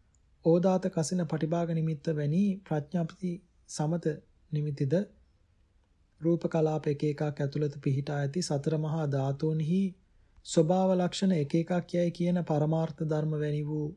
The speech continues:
පරමාර්ථ අරමුණුද යන ලෙසට ප්‍රඥප්ති පරමාර්ථ යන දෙආකාරයම අරමුණු කළ හැකිය.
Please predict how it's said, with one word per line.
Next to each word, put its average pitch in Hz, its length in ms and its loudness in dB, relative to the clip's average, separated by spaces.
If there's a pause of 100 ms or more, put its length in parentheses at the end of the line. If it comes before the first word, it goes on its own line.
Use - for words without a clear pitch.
පරමාර්ථ 156 560 -2
අරමුණුද 147 520 2 (920)
යන 151 200 0
ලෙසට 143 380 0 (1000)
ප්‍රඥප්ති 190 680 2
පරමාර්ථ 165 640 2
යන 160 160 0
දෙආකාරයම 165 920 0 (140)
අරමුණු 147 380 -2
කළ 147 180 -2
හැකිය. 139 400 -4